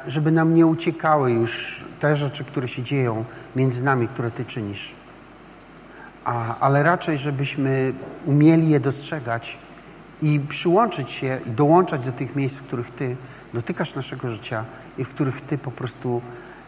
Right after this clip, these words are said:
e, poruszasz się pomiędzy nami, nawet jeśli obok nas. I modlę się, Panie, o to, żeby to skupienie wróciło do naszego życia. Skupienie na Twoim Słowie,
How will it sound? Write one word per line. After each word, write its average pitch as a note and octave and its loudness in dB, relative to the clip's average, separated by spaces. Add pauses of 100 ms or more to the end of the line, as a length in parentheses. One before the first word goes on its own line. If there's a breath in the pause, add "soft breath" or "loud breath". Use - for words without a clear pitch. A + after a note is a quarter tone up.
(100)
e, A#2+ -2
poruszasz C#3+ 2
się A#2+ -4
pomiędzy C#3 2
nami, C3 4
nawet B2 0
jeśli B2+ -6 (200)
obok B2 0
nas. A2 -8 (520 loud breath)
I C3 0
modlę G3 4
się, - -4
Panie, C3 -2
o A2+ -4
to, A#2 -8 (840 loud breath)
żeby C3+ 0
to C#3+ -4
skupienie C#3+ 2 (280)
wróciło D#3 2
do D#3 2
naszego C3+ -2
życia. A#2+ -6
Skupienie D#3 0
na C#3 0
Twoim C3 -4
Słowie, C#3 -2